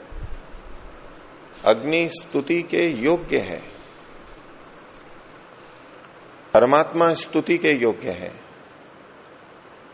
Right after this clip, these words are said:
मैं परमात्मा की स्तुति क्यों करता हूं, मुझे परमात्मा की स्तुति क्यों करनी चाहिए?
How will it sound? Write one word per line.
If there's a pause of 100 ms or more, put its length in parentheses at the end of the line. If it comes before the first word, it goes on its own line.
(460)
मैं
परमात्मा
की
स्तुति
क्यों
करता
हूं, (1300)
मुझे
परमात्मा
की
स्तुति
क्यों
करनी
चाहिए?